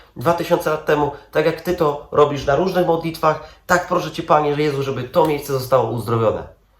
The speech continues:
I jeżeli taka będzie wola Pana Jezusa, jeżeli taka wo-, będzie wola Boża, żebyście doświadczyli wtedy uzdrowienia, tak jak wydarzyło się to,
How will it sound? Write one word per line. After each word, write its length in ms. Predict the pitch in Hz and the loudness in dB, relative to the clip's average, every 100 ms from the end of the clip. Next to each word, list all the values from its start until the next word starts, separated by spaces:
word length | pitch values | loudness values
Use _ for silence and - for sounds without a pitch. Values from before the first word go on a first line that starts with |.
| _ _ _ - | _ _ _ -8
I 60 | 120 | -2
jeżeli 340 | 120 143 139 | 0 0 -2
taka 240 | 147 180 | -2 2
będzie 240 | 156 147 143 | 2 2 2
wola 200 | 135 110 | 4 4
Pana 220 | 110 101 | 4 0
Jezusa, 480 | 98 92 92 82 - - | -4 -10 -12 -14 -14 -12
jeżeli 260 | 104 104 | -8 -6
taka 280 | 107 117 117 | -6 -2 0
wo-, 140 | 117 | 2
będzie 200 | 113 110 | 0 -2
wola 200 | 107 107 | 0 0
Boża, 400 | 107 104 87 85 - _ | 0 -2 -4 -8 -14 _
żebyście 400 | 113 117 113 117 | -6 -4 -4 -6
doświadczyli 580 | 113 113 - - 196 147 | -6 -6 -8 -2 -2 -2
wtedy 440 | - 110 107 - - _ _ _ _ _ _ _ _ _ _ | -6 -4 -4 -6 -12 _ _ _ _ _ _ _ _ _ _
uzdrowienia, 720 | 147 120 131 120 156 147 107 98 | -6 -4 -2 0 0 2 2 0
tak 260 | - 113 | -2 0
jak 340 | 107 87 - - _ _ _ _ _ _ - | 0 -2 -6 -20 _ _ _ _ _ _ -14
wydarzyło 460 | 104 107 110 104 | 0 2 2 0
się 140 | 101 107 | -2 -4
to, 280 | 95 95 | -4 -6